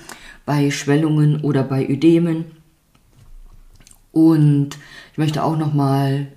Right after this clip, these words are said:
an dieser Stelle die Bema-Gefäßtherapie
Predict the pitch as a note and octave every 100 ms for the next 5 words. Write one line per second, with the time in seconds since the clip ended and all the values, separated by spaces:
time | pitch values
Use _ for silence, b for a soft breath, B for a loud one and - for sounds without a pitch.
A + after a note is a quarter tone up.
0 | - C3 C3 B2+ B2+ - B2+ B2 B2 A#2+
1 | A#2+ A#2 C3+ C3 B2+ C3 - F#3+ B3 -
2 | B3 A#3+ A#3 - A#3 A#3+ A#3